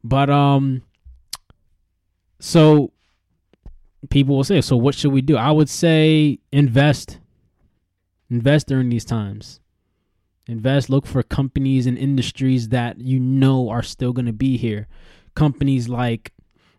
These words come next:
companies, you know, industries like the, uh, social media, the tech world, biotech, oil. Um, those are industries you wanna focus on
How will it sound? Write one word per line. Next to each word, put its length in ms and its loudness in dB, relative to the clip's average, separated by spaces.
companies, 560 0
you 160 0
know, 80 -2
industries 520 0
like 220 -4
the, 160 -6
uh, 360 -4
social 340 0
media, 480 -2
the 100 -2
tech 340 -2
world, 400 0
biotech, 760 -2
oil. 520 2
Um, 680 -4
those 200 4
are 120 4
industries 500 0
you 80 0
wanna 140 -4
focus 360 -4
on 480 -8